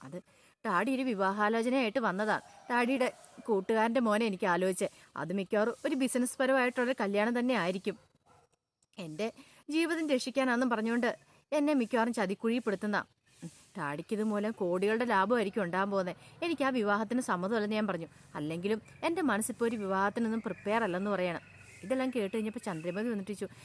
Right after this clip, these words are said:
"ഡാഡിയോട് അങ്ങനെയൊക്കെ പറയേണ്ട വല്ല ആവശ്യം ഉണ്ടായിരുന്ന മോളെ? മോൾക്കിപ്പോൾ വിവാഹം വേണ്ടെന്ന്." "അതാൻറ്റി, എനിക്കിപ്പം വിവാഹം കഴിക്കാൻ ഇഷ്ടമില്ലെന്ന് പറയണം."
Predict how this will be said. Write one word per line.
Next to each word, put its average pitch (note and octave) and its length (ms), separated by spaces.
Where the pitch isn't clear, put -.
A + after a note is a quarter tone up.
"ഡാഡിയോട് C#4 400
അങ്ങനെയൊക്കെ B3 360
പറയേണ്ട A3 320
വല്ല F#3+ 280
ആവശ്യം G#3+ 360
ഉണ്ടായിരുന്ന G#3 280
മോളെ? G3+ 240
മോൾക്കിപ്പോൾ G3+ 440
വിവാഹം F#3+ 460
വേണ്ടെന്ന്." F#3+ 380
"അതാൻറ്റി, F#3+ 380
എനിക്കിപ്പം C#4+ 460
വിവാഹം G3+ 340
കഴിക്കാൻ A3 320
ഇഷ്ടമില്ലെന്ന് G#3+ 520
പറയണം." F3+ 380